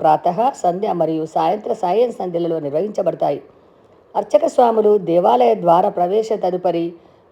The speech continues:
గర్భాలయ శుద్ధితో ప్రారంభమైన షోడశోప-, షోడశోపచారాల సుసంపన్నమైన పూజా విధానం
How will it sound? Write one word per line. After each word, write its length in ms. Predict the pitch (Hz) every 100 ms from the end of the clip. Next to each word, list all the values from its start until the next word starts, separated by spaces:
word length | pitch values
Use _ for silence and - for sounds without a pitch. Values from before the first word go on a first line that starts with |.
| 175
గర్భాలయ 480 | 175 185 254 254 233
శుద్ధితో 440 | - 180 202 185
ప్రారంభమైన 920 | 175 156 165 196 190 175 165 165 165 - _ _ _ _ _ _ _ _ _ _ - - _ - -
షోడశోప-, 680 | 226 262 240 233 220 -
షోడశోపచారాల 1700 | - 196 214 240 247 240 - - - 196 190 180 180 175 165 165 165 160
సుసంపన్నమైన 720 | 170 185 208 208 190 175 165
పూజా 360 | 160 151 143 165
విధానం 440 | 170 175 190 262